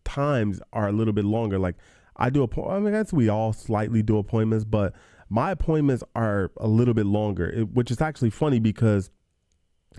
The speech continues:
originally my haircut times were set for forty minutes. Um, I set my haircut times for forty minutes when I first set up my books. I recently, I think, like, four weeks ago,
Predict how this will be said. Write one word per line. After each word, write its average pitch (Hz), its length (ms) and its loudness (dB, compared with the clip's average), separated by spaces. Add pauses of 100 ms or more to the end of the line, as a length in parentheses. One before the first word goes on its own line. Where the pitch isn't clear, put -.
(320)
originally 170 440 2
my 123 140 0
haircut 131 380 0
times 120 420 -2
were 98 80 0
set - 480 -4
for 104 100 -4
forty 113 380 0
minutes. 95 440 -2 (640)
Um, 104 420 0
I 117 80 -2
set 143 200 0
my 127 100 2
haircut 123 280 4
times 113 220 4
for - 80 -10
forty 113 300 0
minutes 90 420 -2 (440)
when 107 160 0
I 95 80 -2
first - 400 -4 (140)
set 120 220 0
up 85 100 -2
my 92 180 -2
books. 90 480 -4 (880)
I 101 140 2
recently, 180 880 0 (260)
I - 100 -12
think, 185 220 -2
like, 110 220 -4
four 143 360 -2
weeks 135 300 2
ago, 95 420 -2